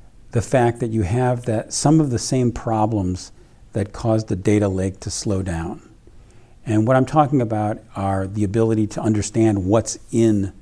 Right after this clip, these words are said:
the data fabric, the cataloging problem, the ability to, uh, have that data then have proper maintenance and stewardship. You know, e-, after you get it working, it's a different sort of person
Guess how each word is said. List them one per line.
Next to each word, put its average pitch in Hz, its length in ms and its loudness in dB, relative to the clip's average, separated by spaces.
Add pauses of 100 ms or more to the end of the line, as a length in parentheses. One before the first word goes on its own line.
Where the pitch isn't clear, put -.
(240)
the - 80 -4
data 92 240 0
fabric, 90 600 -10 (420)
the 131 80 -4
cataloging 98 840 0
problem, 90 640 -10 (400)
the 110 140 2
ability 113 500 2
to, 101 420 -4 (380)
uh, 101 360 -4
have 113 380 -2
that 117 240 -2
data 107 440 0
then 101 460 0 (200)
have 104 300 -4
proper 110 540 -4 (140)
maintenance 110 560 0
and 98 140 -6
stewardship. 107 680 -4 (500)
You 107 80 2
know, 101 260 0
e-, - 540 -4
after 117 280 2
you 117 120 4
get 110 160 4
it 104 100 -2
working, 113 540 2 (340)
it's 110 140 -2
a 117 60 0
different 113 380 2
sort 117 200 -4
of 98 100 -6
person 110 540 -2